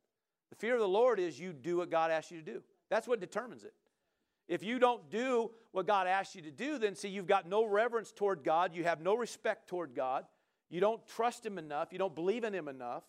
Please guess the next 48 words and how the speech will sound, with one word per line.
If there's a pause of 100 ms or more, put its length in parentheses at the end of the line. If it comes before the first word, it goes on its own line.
Come
on,
somebody, (380)
to
follow
him. (880)
Is
that, (100)
you
see
what
I'm
saying?
So
that's
why
then, (240)
if
you'll
go
ahead
and
follow
when
he
leads, (160)
then (100)
what
you're
doing
is
you're
showing
him
that
you
have
a
reverence
and
a
respect (260)
to
what
he
says
to
you.